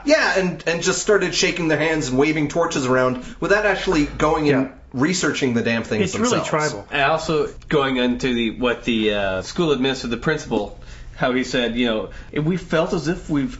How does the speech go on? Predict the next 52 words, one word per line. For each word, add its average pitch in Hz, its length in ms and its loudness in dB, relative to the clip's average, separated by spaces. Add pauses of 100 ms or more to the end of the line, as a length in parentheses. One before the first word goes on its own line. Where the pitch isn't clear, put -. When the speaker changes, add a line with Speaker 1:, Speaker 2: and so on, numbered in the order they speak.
Speaker 3:
you 143 140 0
know, 113 160 0
you're 143 160 0
Speaker 2:
Done 311 140 2
something 190 180 2
Speaker 3:
treating 175 100 0
us 185 60 0 (100)
Speaker 2:
wrong. - 80 0
Speaker 3:
as 147 140 0
if 170 120 -2
we 180 120 0
felt - 440 -2
we, 139 240 -4
we've 156 280 2
done 175 180 2
something 196 340 0
wrong." 196 320 0
Well, 190 280 0
you 165 260 0
have. 196 560 0
Speaker 2:
Yeah, 190 120 0
and 180 80 0
he's 190 100 -2
saying, 202 240 2
"We 202 100 2
followed 220 320 0
our 202 120 0
policies." 185 460 -2
Well, 147 140 2
maybe 160 220 2
the 220 80 0
problem's 165 380 -2
with 143 100 -4
your 131 80 -2
policy. 131 560 -6 (500)
And, 190 160 0
you 185 60 0
know, 190 120 2
I, 208 320 0
I'm, 233 300 0
I'm, 233 480 -4
I 185 140 -2
probably, 220 380 0
you 175 60 0
know, 175 180 2
we 165 200 0
disagreed 180 540 0
Speaker 3:
Yeah. 175 60 -2
Speaker 2:
about 175 200 0
this 175 200 -2
last 170 260 0
week. 175 260 0